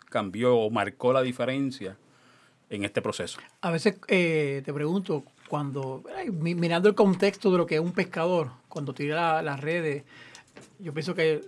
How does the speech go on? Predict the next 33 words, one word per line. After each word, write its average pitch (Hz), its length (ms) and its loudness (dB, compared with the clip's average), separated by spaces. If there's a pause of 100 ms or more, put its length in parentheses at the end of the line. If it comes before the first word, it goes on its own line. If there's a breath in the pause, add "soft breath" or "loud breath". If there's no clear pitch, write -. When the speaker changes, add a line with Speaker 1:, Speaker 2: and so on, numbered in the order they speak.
(140)
Speaker 2:
lo 147 400 -4
dificultoso 147 720 -6
que 185 80 2
le 180 100 2
puede 180 200 0
hacer, 175 440 -2
eh, 170 100 -6
poder 151 380 -4
llegar 170 300 2 (360)
a, 147 580 -6
a, - 80 -16 (160)
a - 120 -12
pescar 160 400 -2
esos, 165 240 -6 (100)
esos - 220 -8
peces 190 260 -2
que - 160 -2
él 170 120 -2
realmente 175 480 -2
quiere 170 220 0
hacerlo. 151 480 -4 (280 loud breath)
A 175 60 -8
veces 139 180 -4
los 165 80 -4
peces, 180 260 -2
pues, 185 180 -4
se 185 100 -10
escabullan, 160 580 2
se, 139 180 -10
se, 147 460 -8
se 139 300 -8
zafan. 170 520 2 (580 loud breath)
En, 185 400 -2